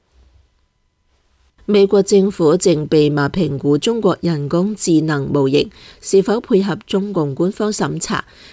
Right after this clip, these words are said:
借此掌握北京如何借A I擴大佢嘅意識形態影響力。呢一舉動凸顯美中A I競爭已有技術延伸至意識形態與資訊控制層面。根據路透社取得嘅一份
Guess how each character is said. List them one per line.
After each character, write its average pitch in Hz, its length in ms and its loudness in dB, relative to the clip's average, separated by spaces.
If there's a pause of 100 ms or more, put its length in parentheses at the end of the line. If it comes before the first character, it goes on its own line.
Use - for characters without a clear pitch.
借 170 220 2
此 151 260 0
掌 147 240 -4
握 156 120 -4
北 190 220 -4
京 220 300 4
如 160 180 0
何 160 300 -6 (180)
借 170 220 2 (100)
A 202 120 4
I 208 320 0
擴 190 240 -2
大 160 260 -2
佢 180 140 0
嘅 143 120 2
意 147 160 -4
識 190 240 2
形 151 280 -2
態 160 180 -2
影 156 260 0
響 180 180 -2
力。 175 180 -2 (420)
呢 240 100 -4
一 247 40 2
舉 180 400 2
動 156 240 0
凸 156 180 -4
顯 156 220 -4
美 151 280 -2
中 220 360 0
A 214 140 4
I 214 180 -2
競 147 280 -2
爭 185 220 -2
已 151 160 -2
有 151 220 -2
技 151 240 -2
術 156 240 -2 (400)
延 165 200 2
伸 240 280 -2
至 185 240 -2
意 156 100 0
識 190 220 0
形 147 260 -2
態 151 220 -4
與 139 180 0
資 196 220 0
訊 160 280 -2
控 160 240 -4
制 151 220 -2
層 139 220 -4
面。 143 280 -2 (560)
根 269 220 -2
據 254 60 2
路 175 240 4
透 170 260 -2
社 156 300 -2
取 147 200 -2
得 170 200 -4
嘅 165 100 -2
一 175 180 0
份 165 320 -4